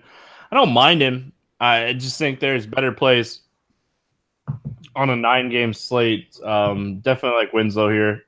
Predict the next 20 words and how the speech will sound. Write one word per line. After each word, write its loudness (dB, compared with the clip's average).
Do 0
not 4
mind 4
Whiteside 4
with -6
his, -4
you 0
know, 0
ability 4
for -6
fantasy -4
points -2
per -4
minute. 0
If -8
he -6
gets -4
thirty 0
minutes -2
here, -2